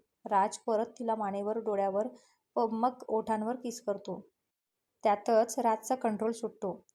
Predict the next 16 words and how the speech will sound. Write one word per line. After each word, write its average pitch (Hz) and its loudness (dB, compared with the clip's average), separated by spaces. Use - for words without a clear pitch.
अलका 196 2
त्याला 247 2
बाजूला 214 2
करत 247 -2
अलका 214 0
म्हणाली, 214 -2
"काय 220 4
करतो 294 2
आहेस 262 2
राज? 233 2
मला 233 2
त्रास 226 2
होईल, 247 0
मी 262 -4
प्रेग्नंट 254 -2
आहे." 233 0